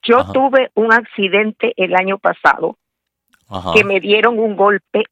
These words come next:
Speaker 1: en la, en el, en la parte de la columna trasera, el cóccix, se me, se me craqueó
Speaker 2: El
Speaker 1: de la
Speaker 2: coxis.
Speaker 1: colita. Sí, de
Speaker 2: El,
Speaker 1: la
Speaker 2: la
Speaker 1: colita.
Speaker 2: última partecita abajo, abajo,
Speaker 1: Sí,
Speaker 2: abajo
Speaker 1: sí, sí,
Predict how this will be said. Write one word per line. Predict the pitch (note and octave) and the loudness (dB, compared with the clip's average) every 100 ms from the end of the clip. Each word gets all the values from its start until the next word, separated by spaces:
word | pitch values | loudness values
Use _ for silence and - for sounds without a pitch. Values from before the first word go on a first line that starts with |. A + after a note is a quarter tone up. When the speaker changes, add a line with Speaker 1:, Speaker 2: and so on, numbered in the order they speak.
| _ _ | _ _
Speaker 1:
en | - G3 | -4 -2
la, | F#3 F3 - | 0 -2 -2
en | F3+ | -2
el, | F3+ D#3+ - | -2 -4 -4
en | F3+ | 0
la | F3 E3 | 0 0
parte | - F3+ - F#3+ | 2 0 2 0
de | F#3 | 2
la | F3+ | 0
columna | F3+ E3+ F3 F#3 F#3 | 0 0 -2 0 -2
trasera, | - D#3 - - E3+ D#3+ - _ | 0 -4 -2 0 0 0 -6 _
el | - F3 F3+ | -2 -2 -2
cóccix, | - C#4+ F4 - F3 - - _ _ _ _ - | 2 2 2 -4 -6 -6 -20 _ _ _ _ -8
se | - G3+ | 0 0
me, | F#3 F3 - _ _ - | 0 -2 -2 _ _ -6
se | G3+ | -2
me | F#3 F3 | 0 -2
craqueó | - E3 - - G3 D#3+ _ _ _ | 0 0 0 0 0 0 _ _ _
Speaker 2:
El | - B2 | -4 0
Speaker 1:
de | |
la | F3+ | 6
Speaker 2:
coxis. | G3 - - F3+ - | 4 4 2 0 0
Speaker 1:
colita. | C3+ - _ _ _ _ - | -2 -2 _ _ _ _ -2
Sí, | A3+ - _ - | 0 -2 _ 0
de | B2 | 2
Speaker 2:
El, | |
Speaker 1:
la | F3+ | 4
Speaker 2:
la | C3 B2 | 6 6
Speaker 1:
colita. | C#3+ G#3 | 8 6
Speaker 2:
última | G3 A3 G#3 G#3+ G#3 - _ _ _ _ | 4 0 2 6 4 2 _ _ _ _
partecita | E3 D#3+ - D#3 C#3+ - - G#3 F3+ - G3 E3+ | 4 4 2 -2 0 0 -2 -4 -4 4 6 8
abajo, | D3 G#3+ B3+ A#3 A3 | 8 6 6 6 6
abajo, | G3+ G#3+ A3+ G#3+ | 6 6 6 8
Speaker 1:
Sí, | |
Speaker 2:
abajo | G3+ F#3 A3 A#3 C#4+ D4+ B2 B2 | 6 6 6 8 6 4 2 4
Speaker 1:
sí, | D4 | 2
sí, | C4 | 2